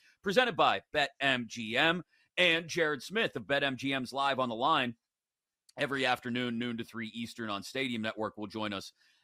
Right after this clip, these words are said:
at eleven twenty Eastern. Um, no coincidence that the night after Penn State upsets Illinois, we find a Penn State guy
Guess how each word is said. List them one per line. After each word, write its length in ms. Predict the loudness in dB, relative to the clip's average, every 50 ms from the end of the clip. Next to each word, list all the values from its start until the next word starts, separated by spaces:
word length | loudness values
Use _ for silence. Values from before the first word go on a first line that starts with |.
| _ 0
at 120 | 0 0
eleven 340 | 2 2 2 2 0 0 -8
twenty 400 | -8 -4 0 0 0 0 -2 -6 -8
Eastern. 500 | -8 -8 -8 -8 -6 -4 -4 -4 -4 -8 _ _ _ _ _ _ _ _ _ -2 0
Um, 340 | 2 4 4 2 0 -2 _ _ -2
no 220 | 2 4 4 4
coincidence 800 | 4 2 2 2 2 2 0 -4 -6 -6 -6 -6 -6 -8 -10 -2 -2
that 160 | -2 -2 0
the 80 | -2
night 220 | 0 0 2 4 2
after 220 | 2 0 0 -8
Penn 200 | -6 -6 -6 -6
State 300 | -6 -6 -4 -4 -2 -2
upsets 420 | -4 -4 -6 -6 -6 -6 -6 -6 -8
Illinois, 440 | -8 -8 -6 -4 -2 0 0 0
we 120 | -2 -4 -8
find 240 | -8 -6 -8 -8 -8
a 20 |
Penn 200 | -10 -12 -12 -12
State 260 | -10 -8 -10 -10 -10 -12
guy 100 | -16